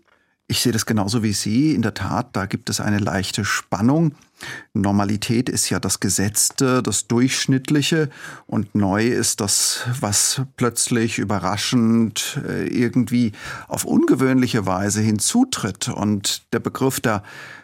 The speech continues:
neuen Normalität hat in diesem Sinne etwas Paradoxes. Ich bin über ihn gestolpert und habe zunächst gedacht, neue Normalität, das ist so etwas wie die Hoffnungsformel für die Zeit nach der Pandemie. Aber faktisch,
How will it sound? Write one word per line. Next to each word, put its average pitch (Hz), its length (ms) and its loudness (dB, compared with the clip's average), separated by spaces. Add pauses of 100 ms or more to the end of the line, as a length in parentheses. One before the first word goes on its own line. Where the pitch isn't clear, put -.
(100)
neuen 120 320 4
Normalität 123 640 2
hat 131 160 -2
in 110 140 -6
diesem 180 340 2
Sinne 139 240 2
etwas - 400 -2
Paradoxes. 117 720 -2
Ich 101 120 -8
bin 131 140 2
über 123 160 2
ihn 120 160 2
gestolpert 113 680 -2
und 120 60 0
habe 117 120 -4
zunächst 123 380 0
gedacht, 113 360 -2 (400)
neue 113 300 2
Normalität, 113 640 0
das 110 160 -4
ist - 180 -2
so 117 100 -2
etwas - 480 -4
wie 120 140 2
die 113 320 -2 (200)
Hoffnungsformel 110 1080 0
für 127 200 -2
die 123 280 0
Zeit 143 480 0
nach 135 320 2
der 131 340 2 (460)
Pandemie. 117 720 4 (580)
Aber 117 200 2
faktisch, - 760 0